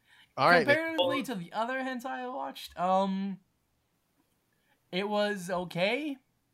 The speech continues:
Speaker 2: Not great. Not, like,
Speaker 1: Well, you're transcending into a whole other weird fetish of, like, pseudo-bestiality.
Speaker 2: it was weird. Yeah, but, mm, it's okay.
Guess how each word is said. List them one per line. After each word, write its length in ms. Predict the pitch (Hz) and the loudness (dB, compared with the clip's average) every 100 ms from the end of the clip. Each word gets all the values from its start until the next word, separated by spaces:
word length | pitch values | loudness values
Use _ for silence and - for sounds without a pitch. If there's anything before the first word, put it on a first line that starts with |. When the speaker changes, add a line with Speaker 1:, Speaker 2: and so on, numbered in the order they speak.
| _ 185 | _ -6
Speaker 2:
Not 360 | 165 190 185 _ - | 2 2 0 _ -8
great. 340 | 190 202 - _ - | -4 -4 -6 _ -12
Not, 300 | 180 180 - _ 196 | -8 -8 -10 _ -2
like, 220 | 208 196 _ _ _ _ _ - | -2 -2 _ _ _ _ _ 6
Speaker 1:
Well, 120 | 233 | 8
you're 140 | 247 | 8
transcending 720 | 240 - 254 240 - 240 233 220 | 6 8 8 8 6 6 6 4
into 220 | 214 196 | 2 2
a 20 | |
whole 360 | 190 180 190 196 | 2 2 4 4
other 340 | 180 175 170 | 6 6 4
weird 420 | 147 135 170 180 - | 0 -4 0 0 2
fetish 460 | 185 175 175 - | 4 4 4 2
of, 180 | 180 139 | 0 2
like, 300 | 156 147 - _ - - | 2 2 -2 _ -20 0
pseudo-bestiality. 1500 | - - 208 208 190 196 196 - 190 170 214 214 147 131 - - _ _ _ _ _ _ _ _ _ _ _ - - _ | 4 4 6 6 6 4 0 2 4 6 8 8 6 2 -2 -10 _ _ _ _ _ _ _ _ _ _ _ -20 -20 _
Speaker 2:
it 100 | 269 320 | -2 0
was 180 | 330 277 | 0 -4
weird. 540 | 349 330 277 226 160 - _ _ - | -6 -6 -4 -6 -8 -12 _ _ -6
Yeah, 340 | 277 269 262 | -2 0 0
but, 380 | 196 220 226 214 254 | -2 -6 -6 -10 -14
mm, 320 | 214 214 202 | -12 -10 -10
it's 260 | 196 - 190 | -10 -14 -12
okay. 680 | 202 202 - 214 262 254 | -12 -12 -14 -12 -12 -16